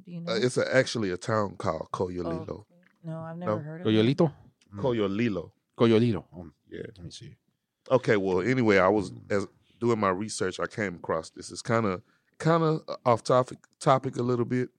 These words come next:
Speaker 1: Mm-hmm.
Speaker 2: Coyolilo is a town where African slaves came to hide, and there were indigenous people there, and they mixed.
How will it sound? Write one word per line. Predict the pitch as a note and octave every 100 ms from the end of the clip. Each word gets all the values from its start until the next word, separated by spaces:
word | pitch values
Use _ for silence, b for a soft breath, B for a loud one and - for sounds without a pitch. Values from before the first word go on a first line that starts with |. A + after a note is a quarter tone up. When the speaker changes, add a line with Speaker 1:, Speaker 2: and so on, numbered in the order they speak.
| -
Speaker 1:
Mm-hmm. | F3+ F#3+ F#3+ _ _
Speaker 2:
Coyolilo | - B2 A#2+ A#2+ C3 A#2+ G#2 G2+ F2+
is | G#2 F#2
a | F#2
town | - A2 A2 G2+ F#2+ F2+ F2+
where | E2+ F2 E2 D#2+ D#2+ F2+ _ _ _ F2 _ _ _ _ _ _ _ _ _ _ _ _ _ _ _ _
African | G2 G2+ - G2+
slaves | D#2+ - G#2+ G#2+ G#2 F#2+
came | - G#2+ G2 F2+ F2 -
to | F2
hide, | F#2 F2 E2+ E2 _ _ _ _ _ _ _ _
and | F#2+ F2+
there | F2 F2+
were | F2 F2 E2+ D#2+ F2+
indigenous | F2 G2 F#2 F2+ F2
people | - A2 E2+ E2+
there, | D#2+ D#2 D#2 _ _ _ _ _ -
and | E2+
they | D#2
mixed. | D2+ F#2+ A2 - - _